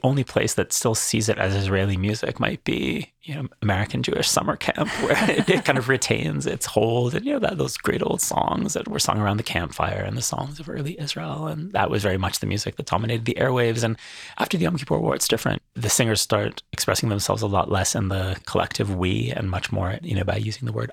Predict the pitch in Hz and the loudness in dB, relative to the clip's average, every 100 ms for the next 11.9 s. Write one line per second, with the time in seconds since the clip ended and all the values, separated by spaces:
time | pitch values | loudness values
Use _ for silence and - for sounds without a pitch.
0 | - 90 95 107 113 117 - - 110 101 | -4 -2 0 -2 -6 -8 -4 -4 0 0
1 | - - 98 98 - - - 82 85 87 | 0 0 0 0 0 2 2 2 2 2
2 | 98 90 92 95 - - - - - 104 | 0 -2 -4 -8 -14 -20 -18 -20 -8 -4
3 | 92 92 90 - 101 98 101 - - - | 0 2 2 0 0 0 -2 -2 -2 0
4 | 127 139 - - - - - - 107 - | -4 -6 -10 -6 -4 -2 -2 0 -2 -4
5 | - - - 127 - - - - - - | -4 -2 -4 -6 -4 -4 -2 -4 -6 -6
6 | - - - - - - 123 123 - 208 | -2 -2 -4 -6 -10 -6 -4 -2 0 0
7 | 214 - 127 120 120 120 110 107 110 - | 0 0 0 0 0 2 2 2 0 0
8 | 104 101 98 101 - - 101 101 101 107 | 0 2 2 2 0 -2 -2 0 0 0
9 | 104 - 101 104 104 101 98 98 101 - | -2 0 0 2 0 -2 -2 -2 -2 -2
10 | 104 98 101 - - 76 90 85 95 - | -2 -2 -4 -4 -2 0 -2 -4 -4 -2
11 | 92 92 - 95 107 101 - 101 | -2 -2 -2 2 2 0 -2 -6